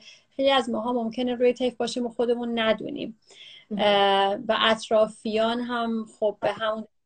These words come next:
Speaker 1: خودمون نمی‌دونیم ممکنه ندونن و همین ندونستن ممکنه موجب بشه که یه سری، اه، سوء تفاهم ها در روابط پیش بیاد، یه مشکلاتی در روابط پیش بیاد و ما ندونیم که باید با کسی که روی طیفه چطور برخورد کنیم.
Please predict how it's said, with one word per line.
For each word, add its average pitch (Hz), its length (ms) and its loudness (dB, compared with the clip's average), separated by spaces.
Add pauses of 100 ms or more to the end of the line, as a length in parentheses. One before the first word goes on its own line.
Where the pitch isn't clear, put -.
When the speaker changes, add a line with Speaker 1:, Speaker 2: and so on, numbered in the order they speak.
(160)
Speaker 1:
خودمون 202 300 -6
نمی‌دونیم 202 440 -8
ممکنه 214 440 -10
ندونن 226 540 -4
و 226 100 -2
همین 247 500 -6
ندونستن 226 840 -4
ممکنه 233 580 -10
موجب 233 500 -6
بشه 240 220 -2
که 240 220 -8
یه 240 80 -2
سری، 247 440 0 (480)
اه، 202 720 2 (160)
سوء 233 280 -2
تفاهم 220 600 -2
ها 247 320 2
در 226 260 0
روابط 220 460 4
پیش - 280 -8
بیاد، 214 240 0
یه 202 120 -4
مشکلاتی 208 540 -2
در 214 200 0
روابط 208 360 2
پیش 214 240 -10
بیاد 214 200 0
و 202 100 -2
ما 208 120 -6
ندونیم 220 500 -4
که 220 120 -8
باید 202 240 -2
با 202 120 2
کسی 208 340 -6
که 220 100 -8
روی 196 180 -2
طیفه 196 460 -6
چطور 208 400 -6
برخورد 196 540 -4
کنیم. 190 260 -6